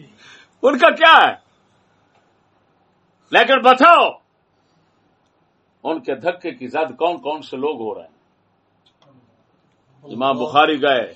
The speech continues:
چھ حدیث کی کتابیں، سب حدیث کی کتابیں، وہ سب چلی گئی۔ کیوں؟ سب یزیدی ثابت ہو گئے۔ یہ کتے ممبر پر حدیث نہیں پڑھ سکتے،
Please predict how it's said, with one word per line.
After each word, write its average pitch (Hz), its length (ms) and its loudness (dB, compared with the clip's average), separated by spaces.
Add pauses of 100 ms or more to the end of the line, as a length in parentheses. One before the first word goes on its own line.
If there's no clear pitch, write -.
(120)
چھ - 120 -10
حدیث 143 360 -4
کی 135 100 -14
کتابیں، 127 460 -6
سب 143 280 -6
حدیث 131 280 -8
کی 127 100 -20
کتابیں، 120 420 -10 (1000)
وہ 165 80 -4
سب 202 260 0
چلی 113 280 -8
گئی۔ 87 120 -18
کیوں؟ 214 320 -2
سب 165 260 -4
یزیدی 135 320 -6
ثابت 110 340 -10
ہو 92 100 -14
گئے۔ - 220 -20 (1200)
یہ 123 80 -10
کتے 160 480 -4
ممبر 160 200 0
پر 165 220 0
حدیث 151 260 -4
نہیں 185 120 -8
پڑھ 185 140 0
سکتے، 139 340 -12